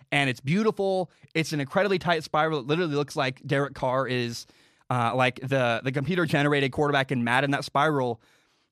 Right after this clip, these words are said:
it, it, it's so, <laughs> it's, it's beautiful. And I, I, it's just fun to watch him throw the ball. He's really, really gifted as a passer. Uh, like, there's a play week one against the Broncos where he uses his eyes to hold the safety inside. He's creating a window for a post.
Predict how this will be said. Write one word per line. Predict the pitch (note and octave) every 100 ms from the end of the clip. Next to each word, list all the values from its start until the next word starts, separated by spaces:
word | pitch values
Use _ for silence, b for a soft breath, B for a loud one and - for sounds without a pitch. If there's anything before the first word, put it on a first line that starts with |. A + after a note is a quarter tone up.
| _ -
it, | E3 D3+
it, | D3+
it's | C3+
so, | - G3 -
<laughs> |
it's, | G#3 B2 A#2
it's | F3 D#3
beautiful. | D4+ F#3+ B2+
And | A#2+
I, | D3+ E3+ - b b b b _ _
I, | D3+
it's | F3+ G#3 G#3+ A3
just | A#3 A3 -
fun | G3
to | F#3
watch | E3+ D#3+
him | D3+
throw | C#3+ C#3+
the | C3
ball. | B2
He's | A2
really, | B2+ F#3 F3
really | E3
gifted | B2+ D3 C#3+ D3
as | B2+ A#2+
a | B2
passer. | A#2 A#2+ A#2 - - _ _ _ _ _ _ _ _ _ b b b b b C#3+
Uh, | D3 C#3+
like, | D#3+ D#3
there's | G#3+
a | A3+
play | A#3+ A3+
week | A3 G#3
one | G#3
against | F#3+
the | F3
Broncos | D#3+ F3+ D#3 C3+ A#2+
where | C#3 C3 B2+ A#2+ b b b b
he | D#3+
uses | D#3 G#3 G3 G3
his | F3
eyes | D#3+ D#3 D#3
to | D3
hold | D#3+ E3
the |
safety | - F3 D#3+
inside. | E3 D#3+ E3 D#3+ C#3+ C#3+ C#3+ C3+ b b b
He's | F3
creating | - F3 F3 E3+
a |
window | D#3+ F3
for | E3+ E3+
a |
post. | C#3+ D3+ D3 D3 -